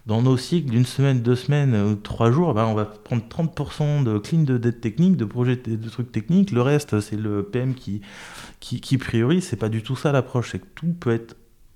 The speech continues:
euh, jaugé à la même valeur. En fait, tu, tu peux remettre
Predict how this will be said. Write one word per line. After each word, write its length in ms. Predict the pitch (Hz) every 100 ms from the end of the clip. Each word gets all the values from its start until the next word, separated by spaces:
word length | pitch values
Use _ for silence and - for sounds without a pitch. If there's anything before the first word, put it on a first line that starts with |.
| -
euh, 320 | 98 98 98 95 - - - - - - _ _ _ _ _ _ -
jaugé 300 | 107 113 131
à 60 |
la 100 | 117
même 220 | 113 113 113
valeur. 340 | 113 123 135
En 80 | 104
fait, 180 | 113 -
tu, 720 | - - 113 110 110 110 107 107
tu 120 | -
peux 100 | 147
remettre 280 | 131 147